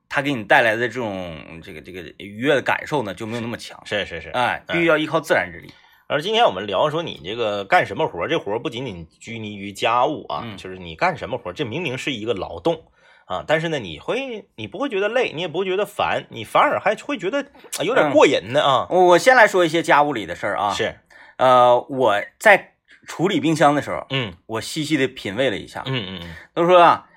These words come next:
Speaker 1: 呃，女人干家务活儿啊，比较干净，
Speaker 2: 嗯。
Speaker 1: 比较细致，然后女人呢，要比男人这个干净啊，
Speaker 2: 嗯。
Speaker 1: 总的来说吧。但是我今天
Speaker 2: 啊。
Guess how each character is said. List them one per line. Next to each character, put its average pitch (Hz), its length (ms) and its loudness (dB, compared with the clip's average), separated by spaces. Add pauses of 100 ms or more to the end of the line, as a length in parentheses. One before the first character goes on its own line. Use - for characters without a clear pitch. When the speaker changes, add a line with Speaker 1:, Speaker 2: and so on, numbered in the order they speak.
Speaker 1:
呃， 110 500 0 (200)
女 147 160 0
人 131 180 0
干 165 180 6
家 123 160 4
务 131 140 2
活 98 140 -6
儿 104 80 4
啊， - 160 -4 (100)
比 101 80 -16
较 113 140 -4
干 104 300 -2
净， 107 200 -4
Speaker 2:
嗯。 90 300 -12
Speaker 1:
比 107 100 -12
较 107 140 -2
细 139 280 -4
致， 98 280 -8 (180)
然 104 100 0
后 120 120 2
女 104 300 -8
人 98 260 -4
呢， 143 120 2
要 135 160 4
比 95 140 -6
男 87 260 -2
人 107 220 -2
这 110 140 -6
个 90 380 0
干 90 240 -4
净 120 100 -6
啊， 107 340 2
Speaker 2:
嗯。 110 180 -8
Speaker 1:
总 87 140 -12
的 110 80 -6
来 113 140 -2
说 95 180 -4
吧。 - 160 -6 (320)
但 160 200 6
是 165 280 0 (500)
我 147 260 6
今 349 220 6
天 226 380 6
Speaker 2:
啊。 - 200 -6